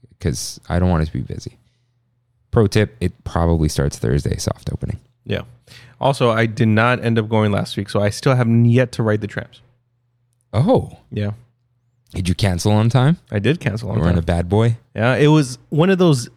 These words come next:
Speaker 2: uh, it's happened to us
Speaker 1: I hated
Speaker 2: twice this
Speaker 1: that.
Speaker 2: past week where Brandy is on the verge of working at night.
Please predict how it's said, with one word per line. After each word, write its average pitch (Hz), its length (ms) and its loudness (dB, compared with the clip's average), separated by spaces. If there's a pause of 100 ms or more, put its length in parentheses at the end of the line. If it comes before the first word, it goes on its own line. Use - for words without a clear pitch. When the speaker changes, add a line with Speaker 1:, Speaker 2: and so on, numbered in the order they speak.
Speaker 2:
uh, 147 160 -6 (100)
it's 160 120 2
happened 196 200 2
to 185 40 4
us 139 80 0
Speaker 1:
I 85 60 -4
hated 76 80 -4
Speaker 2:
twice 147 240 0
this - 100 -6
Speaker 1:
that. 82 80 -2
Speaker 2:
past 131 220 0
week 147 180 0 (440)
where 123 140 2
Brandy 127 640 2
is 104 480 2 (440)
on 127 140 4
the 113 80 4
verge 110 300 2
of 113 160 2
working 147 380 -2 (1400)
at 117 180 0
night. 127 440 -2